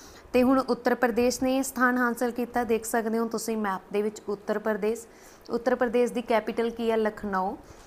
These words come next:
ਇੱਥੋਂ ਦੇ ਗੁ-, ਅ, ਲਖਨਊ ਕਿਹੜੀ ਨਦੀ ਦੇ ਕਿਨਾਰੇ ਸਥਿਤ ਹੈ? ਤੁਹਾਡੇ ਲਈ ਜ਼ਿਆਦਾ ਇੰਪੋਰਟੈਂਟ ਆ, ਗੋਮਤੀ ਨਦੀ ਦੇ ਕਿਨਾਰੇ ਸਥਿਤ ਆ। ਇੱਥੋਂ ਦੇ ਚੀਫ ਮਿਨਿਸਟਰ ਯੋਗੀ ਆਦਿੱਤਿਆਨਾਥ, ਗਵਰਨਰ ਆ ਆਨੰਦੀਬੇਨ ਪਟੇਲ।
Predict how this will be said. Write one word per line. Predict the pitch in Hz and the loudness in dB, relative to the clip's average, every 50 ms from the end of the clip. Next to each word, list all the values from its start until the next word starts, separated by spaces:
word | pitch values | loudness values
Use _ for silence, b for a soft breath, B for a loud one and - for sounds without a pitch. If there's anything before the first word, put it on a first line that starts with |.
| B B B - | B B B -6
ਇੱਥੋਂ | 214 220 220 226 254 247 | -6 -4 -2 0 0 2
ਦੇ | 254 262 254 - - - 220 | 2 0 0 -2 -14 -12 -6
ਗੁ-, | 208 214 | -6 -6
ਅ, | 226 - - 226 214 | -4 0 2 2 4
ਲਖਨਊ | 220 240 233 - 247 262 262 262 | 2 2 0 4 4 4 4 4
ਕਿਹੜੀ | 262 277 269 269 | 2 0 0 2
ਨਦੀ | 311 302 269 247 262 | 2 0 0 0 0
ਦੇ | - 269 | -2 -2
ਕਿਨਾਰੇ | 262 269 254 254 254 254 262 | -2 0 0 2 2 0 0
ਸਥਿਤ | 254 - 269 262 - | 0 -2 -2 -2 -2
ਹੈ? | 262 | -4
ਤੁਹਾਡੇ | 262 285 277 247 220 | -2 -2 -2 -2 -2
ਲਈ | 220 233 233 | -2 -4 -2
ਜ਼ਿਆਦਾ | 196 233 233 226 | 0 0 0 0
ਇੰਪੋਰਟੈਂਟ | 240 247 247 - 247 240 233 240 247 240 233 | 0 -4 -2 0 -2 -2 0 -2 -6 -4 -4
ਆ, | 262 | -6
ਗੋਮਤੀ | 247 220 208 208 202 196 196 196 220 214 | -6 0 2 2 2 2 -2 -4 -6 -4
ਨਦੀ | 202 202 170 190 | -4 -4 -4 -6
ਦੇ | 180 175 175 | -6 -6 -6
ਕਿਨਾਰੇ | 175 190 175 175 175 175 175 | -8 -6 -6 -4 -4 -4 -6
ਸਥਿਤ | 170 - - 180 175 170 - - | -8 -8 -6 -8 -8 -8 -6 -6
ਆ। | 180 160 B B B B B B B B B - | -6 -6 B B B B B B B B B 0
ਇੱਥੋਂ | 226 240 233 254 269 | 0 0 2 2 2
ਦੇ | 262 277 | 2 2
ਚੀਫ | 269 277 269 254 240 | 0 0 -2 -2 0
ਮਿਨਿਸਟਰ | 247 247 254 247 247 - 254 254 | 2 2 2 0 0 0 2 4
ਯੋਗੀ | 247 240 226 208 202 185 202 | 6 6 6 4 4 2 2
ਆਦਿੱਤਿਆਨਾਥ, | 202 196 185 196 196 196 - 214 214 214 214 220 220 233 226 - - | 0 0 0 -2 -6 -4 -4 -2 -2 0 0 -2 -4 -6 -8 -10 -6
ਗਵਰਨਰ | 202 202 208 214 208 214 220 226 226 | -2 2 2 2 2 2 0 0 0
ਆ | 226 226 - - | 0 -2 -2 -4
ਆਨੰਦੀਬੇਨ | 214 202 202 196 185 170 196 202 180 190 185 185 190 202 - | -4 -4 -2 -4 -2 0 0 0 0 -2 -6 -6 -8 -8 -8
ਪਟੇਲ। | - 202 - 208 185 170 170 165 | -10 -4 -2 -2 -2 -2 -6 -8